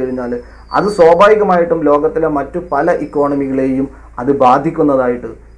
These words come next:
ഈ ഗ്ലോബലൈസേഷൻ്റെ ഭാഗമായിട്ട് ഇത്രമാത്രം ഇക്കോണമികൾ connect ആയതുകൊണ്ട് തന്നെ ഒരു സ്ഥലത്തുണ്ടാവുന്ന, ഏഹ്,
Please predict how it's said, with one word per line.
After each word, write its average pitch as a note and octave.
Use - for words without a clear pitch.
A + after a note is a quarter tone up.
ഈ -
ഗ്ലോബലൈസേഷൻ്റെ G3
ഭാഗമായിട്ട് D3+
ഇത്രമാത്രം G3+
ഇക്കോണമികൾ F#3+
connect F3+
ആയതുകൊണ്ട് D3
തന്നെ B2
ഒരു F#3
സ്ഥലത്തുണ്ടാവുന്ന, E3
ഏഹ്, C3